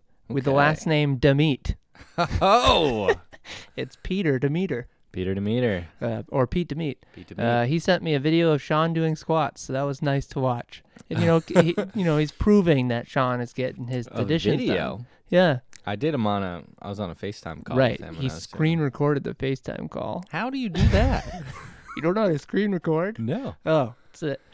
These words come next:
Speaker 1: classic
Speaker 2: Ah.
Speaker 1: Apple, uh, function.
Speaker 2: That's on the other side of my technology line in the sand that I,
Speaker 1: Yeah.
Speaker 2: uh, apparently am on the wrong side of.
Speaker 1: Yeah, it's no audio, which is unfortunate 'cause I think people are chirping and, yeah, pretty good,
Speaker 2: Mm.
Speaker 1: but, uh,
Speaker 2: Yeah, that sounds like them.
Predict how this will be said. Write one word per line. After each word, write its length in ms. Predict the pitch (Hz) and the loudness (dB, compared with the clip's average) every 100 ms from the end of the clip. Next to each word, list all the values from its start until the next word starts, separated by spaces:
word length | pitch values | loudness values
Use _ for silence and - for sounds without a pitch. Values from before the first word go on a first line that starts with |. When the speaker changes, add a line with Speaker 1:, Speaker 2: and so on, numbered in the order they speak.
| - _ | -20 _
Speaker 1:
classic 460 | - 160 - - 127 - - | -2 0 0 -4 -10 -14 -10
Speaker 2:
Ah. 120 | 147 | -6
Speaker 1:
Apple, 300 | 123 123 117 - - | -6 -6 -10 -12 -10
uh, 320 | 147 127 113 135 - | -8 -6 -8 -12 -16
function. 480 | - 127 - - - - | -12 -12 -12 -18 -18 -14
Speaker 2:
That's 180 | 104 | -8
on 140 | 113 110 | -4 -2
the 100 | 107 | 0
other 160 | 104 | -2
side 240 | 95 107 101 | -2 -2 -2
of 60 | |
my 100 | 95 | -2
technology 680 | 92 104 - 98 95 92 92 | -6 -6 -6 -4 -4 -4 -4
line 240 | 90 90 | -6 -6
in 100 | 90 | -6
the 40 | 90 | -8
sand 480 | - 92 92 90 82 | -10 -8 -8 -8 -10
that 140 | 95 | -10
I, 260 | 87 85 117 | -4 -2 -2
Speaker 1:
Yeah. 240 | 87 82 | -2 -4
Speaker 2:
uh, 40 | 80 - | -8 -14
apparently 420 | 101 - 87 - | -18 -12 -12 -10
am 160 | 82 82 | -12 -10
on 180 | 82 82 | -10 -10
the 180 | 76 73 _ - | -12 -16 _ -14
wrong 240 | 87 82 | -12 -12
side 240 | - 78 | -10 -10
of. 100 | 80 - - | -10 -14 -4
Speaker 1:
Yeah, 140 | 180 | 2
it's 160 | 151 - | 2 0
no 160 | 208 190 | 0 2
audio, 460 | 139 139 131 165 - | 2 0 -4 -6 -10
which 160 | 156 - | -12 -8
is 140 | 123 | -6
unfortunate 520 | 120 - 127 - 123 | -6 -4 -4 -4 -8
'cause 140 | - - | -8 -8
I 60 | |
think 220 | 117 131 120 | -4 -4 -4
people 260 | 123 - | -8 -6
are 160 | 123 151 - _ _ _ _ _ | -10 -10 -16 _ _ _ _ _
chirping 360 | - 123 - 113 | -4 -4 -2 -4
and, 120 | 117 | -4
yeah, 180 | 135 117 | -4 -4
pretty 280 | - 131 117 | -2 -2 0
good, 260 | 120 135 | 2 2
Speaker 2:
Mm. 80 | 101 | 0
Speaker 1:
but, 340 | 101 110 - - | -4 -8 -12 -14
uh, 100 | - - - - - - | -12 -14 -20 -20 -20 -16
Speaker 2:
Yeah, 160 | - | -12
that 160 | 87 - | -12 -10
sounds 220 | 80 82 | -10 -10
like 140 | 82 - | -10 -12
them. 200 | 73 80 | -12 -14